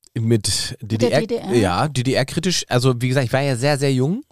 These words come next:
Speaker 1: So, ähm, ich habe zu diesem Zeitpunkt auch nicht sonderlich viel von meinem Vater gehabt, weil der ja noch studiert hat in Dresden.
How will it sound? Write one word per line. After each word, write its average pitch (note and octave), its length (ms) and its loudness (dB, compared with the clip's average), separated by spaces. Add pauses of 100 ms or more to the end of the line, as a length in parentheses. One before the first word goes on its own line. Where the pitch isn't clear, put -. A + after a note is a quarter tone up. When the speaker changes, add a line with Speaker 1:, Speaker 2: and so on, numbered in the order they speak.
(140)
Speaker 1:
So, D#3 380 2
ähm, B2+ 520 0
ich A2+ 160 2
habe B2 160 0
zu B2+ 100 -6
diesem B2+ 200 -4
Zeitpunkt B2+ 320 -4
auch A2+ 60 0
nicht A#2 160 0
sonderlich C3 480 -4
viel - 220 -8
von C3 120 -8
meinem B2+ 220 -8
Vater C3+ 260 -8
gehabt, B2 300 -6
weil A#2 100 -2
der A#2+ 140 0
ja B2 100 0
noch A#2+ 120 -2
studiert C3+ 340 -8
hat G#2 120 -6
in G2 100 -2
Dresden. G#2 580 -6